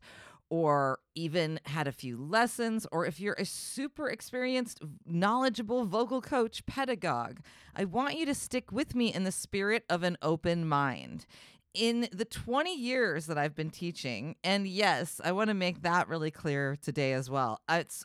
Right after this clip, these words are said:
kind of hard to find my age anywhere on the internet. And for the longest time, I was really, really happy about that.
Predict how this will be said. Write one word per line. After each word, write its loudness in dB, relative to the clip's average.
kind 0
of 2
hard 8
to -4
find 0
my 0
age -4
anywhere 0
on -2
the -6
internet. -2
And -2
for 0
the 0
longest 4
time, 0
I 4
was 0
really, -2
really 2
happy 2
about 0
that. -2